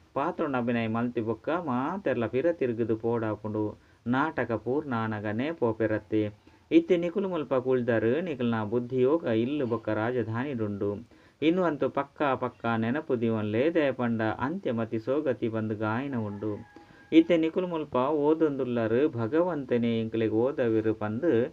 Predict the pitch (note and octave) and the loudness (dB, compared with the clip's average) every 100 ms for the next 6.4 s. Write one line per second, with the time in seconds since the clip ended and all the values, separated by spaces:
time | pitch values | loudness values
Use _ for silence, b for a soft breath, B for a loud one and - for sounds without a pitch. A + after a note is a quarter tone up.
0 | B B - C#3+ D#3 D3 C3+ A#2+ A2+ G#2+ | B B -4 0 2 2 2 2 2 -2
1 | G2 G2+ - - B B A2 D3+ E3+ G3 | -4 -6 -8 -18 B B -4 0 2 4
2 | E3 B2+ B2+ A#2+ A#2 E3+ D3+ C#3 A#2 C3+ | 2 2 2 2 2 2 4 0 0 -2
3 | C3+ C#3 E3 E3 D3 C3 B2 C3 D3 F3+ | -2 0 0 0 -4 -2 -2 -4 -4 -4
4 | C3+ A#2+ A#2+ A#2+ A#2 A2+ A2+ E3+ F3 B2 | -2 0 0 0 -2 0 0 0 2 0
5 | - A2+ C3 E3+ E3 A#2+ G#2+ A#2 B2 A2+ | 2 2 4 2 2 0 2 2 2 2
6 | G#2+ A2 G#2+ G2+ | 2 0 0 -2